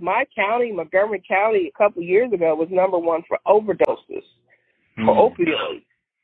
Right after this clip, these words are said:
Speaker 2: Mm-hmm.
Speaker 1: And because, and then over, overdosing of fentanyl. So, you know, so all opioids are in the same class, which are your hydrocodone, your Percocet,
Speaker 2: Mm-hmm.
Speaker 1: your Vicodin. They're in the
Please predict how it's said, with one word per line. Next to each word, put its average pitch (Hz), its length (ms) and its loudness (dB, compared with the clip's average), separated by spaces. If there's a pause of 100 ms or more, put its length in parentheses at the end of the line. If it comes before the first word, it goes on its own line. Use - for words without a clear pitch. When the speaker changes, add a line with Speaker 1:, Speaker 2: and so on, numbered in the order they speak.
(140)
Speaker 2:
Mm-hmm. 95 220 -8 (240)
Speaker 1:
And 175 120 -4
because, 196 340 2 (200)
and 175 140 -2
then 196 280 0
over, 190 360 2
overdosing 180 580 0
of - 160 -10
fentanyl. 302 360 -4 (580)
So, 190 640 2
you 196 140 -8
know, 175 220 -4 (120)
so 165 440 -6 (440)
all 247 360 2
opioids 170 640 -4 (140)
are 175 180 4
in 170 60 -2
the 170 80 -6
same 202 280 2
class, 202 640 2 (420)
which 175 280 -4
are 147 260 -2
your 156 200 2
hydrocodone, 180 1200 2
your 151 100 -8 (140)
Percocet, 196 380 -6
Speaker 2:
Mm-hmm. 196 220 -2
Speaker 1:
your 156 180 -6
Vicodin. 214 580 0 (400)
They're 262 160 4
in 294 60 -2
the 262 60 -2